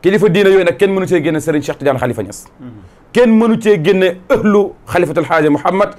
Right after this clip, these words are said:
Ibn Haaji Abdullah Ibn Mouhamed. Ku ñu génn ci sa loxo rek, Yàlla génn ci sa loxo.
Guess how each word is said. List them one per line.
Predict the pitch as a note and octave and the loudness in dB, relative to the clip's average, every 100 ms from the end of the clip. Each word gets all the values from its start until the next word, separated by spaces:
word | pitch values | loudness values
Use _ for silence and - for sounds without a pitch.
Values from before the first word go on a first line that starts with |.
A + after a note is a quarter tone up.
| - - | -6 -2
Ibn | F#3+ | 2
Haaji | F#3 E3 | 2 2
Abdullah | D3+ D3 C#3 | 0 0 0
Ibn | C#3 C#3 | 0 -2
Mouhamed. | B2+ B2+ A2 - - _ - G#2+ - - | -4 -4 -4 -6 -16 _ -20 -20 -20 -2
Ku | B3+ | 0
ñu | A#3+ | 2
génn | A3+ G#3 | 2 2
ci | - | 2
sa | F#3+ | 2
loxo | E3+ | 2
rek, | D#3+ | 2
Yàlla | D#3+ D#3+ | 2 0
génn | C3+ D#3+ | 0 -2
ci | - | -2
sa | A#2+ | -4
loxo. | G2 | -4